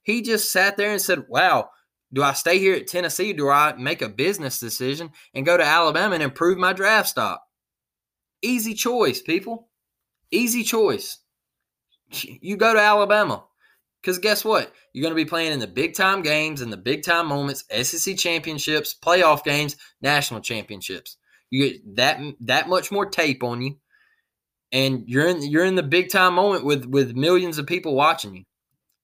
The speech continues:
And I'm not a fan of these fans. You know, I, I saw a take today on Twitter. It was like, "Well, as fans, we get to fan. We get to criticize the kid." For what? He's improving his stock.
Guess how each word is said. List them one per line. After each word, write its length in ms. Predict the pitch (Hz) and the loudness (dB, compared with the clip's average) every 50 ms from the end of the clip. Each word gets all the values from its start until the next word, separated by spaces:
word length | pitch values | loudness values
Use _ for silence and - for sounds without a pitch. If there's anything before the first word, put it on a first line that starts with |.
| _ _ _ _ _ _ _ _ 113 | _ _ _ _ _ _ _ _ -4
And 420 | 127 131 131 127 120 113 107 - _ _ _ _ _ _ _ | -2 0 0 0 -2 -4 -8 -14 _ _ _ _ _ _ _
I'm 140 | 131 147 165 | -2 0 4
not 180 | 180 190 185 | 4 4 4
a 40 | 170 | 4
fan 340 | - - 165 185 190 190 190 | 0 0 0 2 2 2 2
of 80 | 175 | 2
these 200 | 160 165 165 - | 0 -2 -6 -6
fans. 640 | - - 180 202 208 202 196 180 160 143 - - - _ _ _ _ _ | -4 -2 -2 0 0 0 -2 -2 -2 -4 -4 -6 -6 _ _ _ _ _
You 160 | 160 180 170 | -6 -4 0
know, 140 | 165 175 175 | 2 2 4
I, 260 | 170 170 165 147 165 | 4 4 2 0 -2
I 20 | 160 | -2
saw 220 | - 208 190 180 | 0 2 2 2
a 40 | 175 | 2
take 260 | - 202 190 190 135 | 2 -2 -4 -2 -2
today 300 | 156 160 147 156 175 190 | -4 -2 -2 0 2 2
on 160 | 185 170 151 | 0 0 -2
Twitter. 320 | 135 - 180 196 190 175 160 | -4 -2 0 0 0 0 -2
It 40 | |
was 160 | 147 143 - - | -2 -4 -4 -2
like, 280 | 151 143 127 110 - - - _ _ - | -2 -2 -2 -4 -8 -18 -20 _ _ 2
"Well, 380 | 143 165 170 170 165 160 - - _ _ _ | 4 6 6 6 4 0 -6 -18 _ _ _
as 220 | - 120 135 131 - | -6 -4 -4 -4 0
fans, 420 | - 175 190 190 180 160 139 - | 0 2 2 2 2 0 -2 -2
we 160 | 131 151 185 170 | -4 -4 -4 -2
get 240 | 156 170 143 - - | -2 -4 -4 -4 -8
to 100 | 139 127 | -8 -8
fan. 500 | - - 151 143 127 110 90 87 92 _ _ _ _ _ _ _ _ _ _ _ _ _ | -4 -4 -4 -4 -4 -6 -10 -12 -18 _ _ _ _ _ _ _ _ _ _ _ _ _
We 160 | 110 127 156 175 | -4 -4 -2 0
get 220 | 196 190 - - | 0 0 0 -2
to 80 | - 131 | -10 -10
criticize 720 | - - 165 180 175 151 - 156 139 131 123 120 113 104 | -4 0 0 2 0 0 0 0 2 2 2 0 -2 -6
the 80 | 104 104 | -10 -12
kid." 440 | - - - 123 110 104 98 - _ _ - - - _ _ _ _ _ _ _ _ - 147 143 - - | -10 -6 -6 -4 -4 -4 -6 -8 _ _ -20 -20 -20 _ _ _ _ _ _ _ _ -14 -14 -14 -14 -14
For 300 | - - - - 185 175 | -16 -16 -4 -2 -2 -2
what? 540 | 147 135 156 185 202 208 175 131 - - - _ _ _ _ _ _ _ - | -2 -2 -2 0 0 2 0 0 -4 -8 -18 _ _ _ _ _ _ _ -6
He's 260 | - 170 202 202 - | -2 -2 0 2 2
improving 640 | 190 175 143 - - 190 214 220 190 196 190 170 147 | 0 0 -2 0 2 2 2 2 2 0 0 0 -2
his 200 | 143 165 143 - | -4 -2 -2 -2
stock. 580 | - - - 185 208 185 123 82 - _ - | -2 0 2 2 4 4 2 0 -4 _ -20